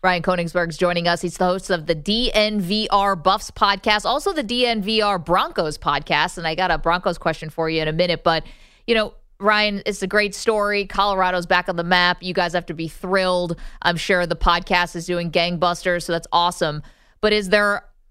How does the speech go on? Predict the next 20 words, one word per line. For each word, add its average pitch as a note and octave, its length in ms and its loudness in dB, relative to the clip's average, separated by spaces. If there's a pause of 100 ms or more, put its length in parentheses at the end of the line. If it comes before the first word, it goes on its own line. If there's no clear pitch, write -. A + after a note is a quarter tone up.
underneath A#3+ 680 0
it A3 80 4
all, F#3 300 2
like, F3 180 0
a F3 80 0
sneaking G#3 480 -4
suspicion F3 840 -2 (380)
that F3+ 200 2
Dion G3+ 520 2 (100)
is G3 160 -2
going G3 220 0
to F#3+ 60 2
very G#3 280 2
soon F3+ 640 -2
leave F#3+ 640 -2
for F#3+ 300 0
an F#3 100 -4
even F#3+ 320 -2
bigger G3 280 2
opportunity? B3 880 0